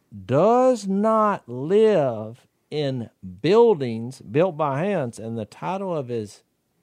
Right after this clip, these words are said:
note to me was, "God Lives <laughs> in Buildings."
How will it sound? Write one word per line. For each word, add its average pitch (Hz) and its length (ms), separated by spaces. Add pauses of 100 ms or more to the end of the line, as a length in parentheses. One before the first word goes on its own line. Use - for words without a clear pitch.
note 156 360
to - 80
me 107 220
was, 92 260 (140)
"God 135 600 (340)
Lives 123 720 (200)
<laughs> - 200
in 123 560 (580)
Buildings." 95 840